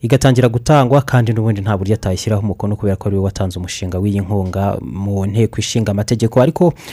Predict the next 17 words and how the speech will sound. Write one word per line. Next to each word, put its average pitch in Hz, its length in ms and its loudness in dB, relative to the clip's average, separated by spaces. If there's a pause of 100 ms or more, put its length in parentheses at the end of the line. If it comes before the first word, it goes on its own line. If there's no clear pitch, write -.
(260)
umwanzuro 135 680 4
wumvikanyweho 135 1040 4
n'abagize 139 440 2
inteko 127 220 0
ishinga 123 220 0
amategeko 110 640 0 (280)
ku - 100 -4
bwiganze 127 640 2
bwo 147 200 0
hejuru 127 440 2
cyane 104 460 2 (240)
bw'amajwi, 113 720 2
ibi 98 120 -2
ngibi 101 200 -2
bikaba 95 200 -4
byarakozwe 101 440 0
mu 92 100 -2